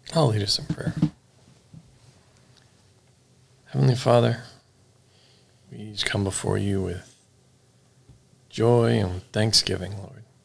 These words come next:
that we can boldly come before your throne. We welcome you and your Holy Spirit into this place to have your way, to teach us and lead us, Lord.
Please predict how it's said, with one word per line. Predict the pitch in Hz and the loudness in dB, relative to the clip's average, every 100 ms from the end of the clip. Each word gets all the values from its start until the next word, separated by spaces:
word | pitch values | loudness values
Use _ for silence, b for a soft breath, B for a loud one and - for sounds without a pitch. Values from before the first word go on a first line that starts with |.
| _ _ _ - | _ _ _ -20
that | - | -10
we | 107 107 | -6 -6
can | 101 | -8
boldly | 98 107 101 | -2 0 0
come | 98 107 | 0 0
before | 104 - 101 | -2 -2 -2
your | 98 95 | -2 -2
throne. | - 90 87 92 - _ _ _ _ _ _ _ _ _ _ _ _ _ _ - | -6 -6 -6 -8 -14 _ _ _ _ _ _ _ _ _ _ _ _ _ _ -20
We | 107 104 101 98 - _ - | -16 -14 -14 -16 -20 _ -2
welcome | 117 123 110 98 | 0 2 2 0
you | 95 92 | 0 -2
and | 92 95 | -4 -4
your | 95 98 | -2 0
Holy | 101 98 | 0 0
Spirit | 95 - 90 90 | -2 -2 -4 -4
into | 90 92 95 | -4 -6 -6
this | 90 92 | -6 -6
place | - 90 92 - - - - _ _ _ _ _ _ _ - | -8 -12 -10 -6 -6 -8 -18 _ _ _ _ _ _ _ -20
to | - | -16
have | - 120 113 | -4 -2 0
your | 117 107 | 0 0
way, | 98 101 101 104 _ _ _ _ _ _ _ | 0 -2 -4 -8 _ _ _ _ _ _ _
to | - | -12
teach | - 120 104 - | -6 -2 0 0
us | 95 - | 2 0
and | 101 95 | 0 -4
lead | 95 95 | -4 -4
us, | 92 - - | -4 -4 -4
Lord. | - | -6